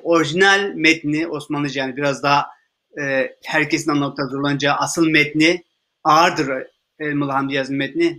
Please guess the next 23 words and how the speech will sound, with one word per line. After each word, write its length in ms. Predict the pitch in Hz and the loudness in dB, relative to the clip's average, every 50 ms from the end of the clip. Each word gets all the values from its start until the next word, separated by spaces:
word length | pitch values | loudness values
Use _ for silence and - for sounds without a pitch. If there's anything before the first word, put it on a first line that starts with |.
| 135 | -6
Risaleler 500 | 147 143 139 - - 160 151 156 160 165 | -8 -6 -4 -2 0 2 4 4 4 4
gibi 220 | 160 147 151 151 147 | 2 0 -2 -4 -4
düşünün. 340 | 143 143 - 156 160 165 | -4 -4 -2 -2 -2 0
Risale-i 300 | 143 - - 151 151 151 | -2 -4 -2 -2 -2 -2
Nur 140 | 151 151 147 | -2 -2 -2
nasılsa 480 | 151 151 147 - 160 143 - - 180 170 | -2 -4 -4 -4 -6 -6 -6 -6 -4 -2
o 120 | 165 151 | -2 0
dönemde 240 | 156 156 151 147 143 | 0 0 0 0 0
yazıldığı 340 | 143 143 135 135 147 147 190 | 0 0 0 0 0 2 2
için 280 | 190 - 185 175 - _ _ _ - | 2 2 -2 -6 -10 _ _ _ 0
aynı 260 | 156 156 160 160 160 | 2 2 4 2 2
dili 180 | 151 143 147 | 0 -2 -4
kullanırlar. 580 | 147 156 147 147 151 151 147 151 185 202 202 - - _ _ _ _ _ _ _ | -4 -2 -2 0 0 0 0 2 0 0 0 -2 -8 _ _ _ _ _ _ _
Ve 160 | 160 190 214 214 | 0 0 2 2
onun 160 | 208 214 233 | 2 2 2
yanında 440 | 226 196 180 180 180 220 220 208 - _ _ _ _ | 4 4 2 2 2 -2 -2 -4 -6 _ _ _ _
değişik 380 | - 170 180 170 - 220 208 - | 4 4 4 4 0 -4 -8 -10
sadeleşmeler 920 | - - 175 170 175 165 165 175 165 - - 170 170 165 170 170 170 147 | -8 -4 -2 -2 -2 0 0 -2 0 0 0 2 4 4 6 4 4 2
de 100 | 139 127 | 0 -2
var. 160 | 120 117 - - _ _ _ _ _ _ _ _ _ _ _ _ _ _ - | -4 -8 -12 -16 _ _ _ _ _ _ _ _ _ _ _ _ _ _ -6
Ve 160 | 185 185 170 | -4 -4 -2
bunun 120 | 208 226 | 0 2
yanında 560 | 240 226 202 190 196 196 214 220 214 214 - | 2 4 4 4 4 2 0 0 -2 -4 -12